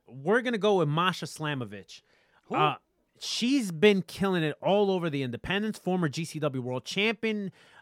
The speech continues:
Speaker 1: Uh, she's also an, uh, Impact Knockout. She's also, she was listed as one of the best wrestlers, top ten wrestlers of the world this year alone.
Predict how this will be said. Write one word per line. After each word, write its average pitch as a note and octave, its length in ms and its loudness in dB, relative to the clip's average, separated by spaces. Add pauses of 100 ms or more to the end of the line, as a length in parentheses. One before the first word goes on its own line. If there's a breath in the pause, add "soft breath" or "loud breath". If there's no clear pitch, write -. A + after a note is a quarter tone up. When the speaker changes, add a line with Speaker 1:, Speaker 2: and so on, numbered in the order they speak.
Speaker 1:
Uh, B2+ 520 2 (380)
she's D3+ 200 -4
also E3 400 0
an, B2+ 420 -2 (120)
uh, A#2 220 -6
Impact D3 360 -4
Knockout. E3+ 760 0 (520 soft breath)
She's G#3 240 2 (340)
also, E3+ 840 4 (140)
she - 140 -6
was D#3 120 -2
listed F3+ 300 -2
as D3+ 300 2
one D3 160 -2
of E3 40 0
the D3 60 0
best D#3 240 0
wrestlers, D3 460 -6 (460)
top - 200 -2
ten E3+ 120 -2
wrestlers D3+ 260 -4
of C3 60 -6
the B2 80 -6
world B2+ 300 -4
this E3+ 260 -6
year A2+ 140 -4
alone. A#2+ 440 -4